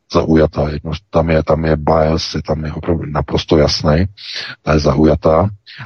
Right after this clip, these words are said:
ale výstěžná v některých ohledech. <laughs> Jako, že, že jo, protože Donald Trump, <clears throat> eh, tam není úplně pozitivní, protože, eh, víte, že on nasto-, naskočil na tu tragickou vlnu, vakcinační vlnu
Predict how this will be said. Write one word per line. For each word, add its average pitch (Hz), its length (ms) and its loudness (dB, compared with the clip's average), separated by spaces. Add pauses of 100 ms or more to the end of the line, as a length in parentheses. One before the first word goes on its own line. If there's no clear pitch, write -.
(140)
ale 98 400 2 (220)
výstěžná 107 880 -2
v - 60 -10
některých 95 480 -4
ohledech. 90 440 -2 (320)
<laughs> 101 360 -2
Jako, 82 380 2
že, 85 140 2 (320)
že 85 160 4
jo, 76 140 4
protože 80 320 2
Donald 80 400 2
Trump, 82 260 2 (680)
<clears throat> - 20 -
eh, 90 600 4
tam 85 180 2
není 82 200 2
úplně 87 360 0
pozitivní, 87 680 2
protože, 82 680 4 (500)
eh, 82 360 2
víte, 82 460 2
že 82 240 2
on 85 320 2
nasto-, - 520 0
naskočil 80 720 2 (720)
na - 100 2
tu 85 220 2
tragickou 92 680 2
vlnu, 80 600 2
vakcinační 80 760 0
vlnu 78 440 2